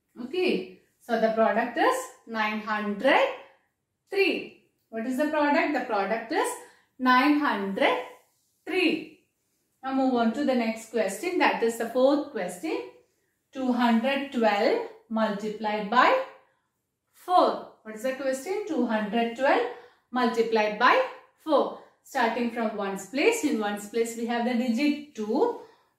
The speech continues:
Here we have, we should know the table of which number? Four. Okay, so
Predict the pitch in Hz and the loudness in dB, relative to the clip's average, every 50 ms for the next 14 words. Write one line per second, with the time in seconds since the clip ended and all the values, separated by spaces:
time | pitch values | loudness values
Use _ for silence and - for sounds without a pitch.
0 | _ _ _ - 277 285 285 294 302 294 302 277 277 277 277 277 285 277 285 320 | _ _ _ 2 4 4 4 4 4 4 4 4 4 2 0 -2 -2 -2 -2 -2
1 | 320 320 320 311 311 311 320 311 320 330 320 320 320 320 330 339 339 339 330 339 | 0 0 2 2 2 2 0 0 0 0 2 4 4 4 2 2 0 -2 -4 -4
2 | 339 349 349 349 339 320 339 339 339 339 349 - - - - - _ _ _ _ | -2 0 0 2 2 4 6 6 6 6 2 -2 -6 -12 -20 -20 _ _ _ _
3 | _ _ _ _ _ _ - - 349 330 320 285 233 - - - - - 269 311 | _ _ _ _ _ _ -4 4 6 8 8 8 6 2 -2 -6 -10 -10 -8 -6
4 | - 359 392 381 254 226 - - 294 320 - - - - | -4 -2 -2 0 0 -2 -2 2 2 4 4 4 2 0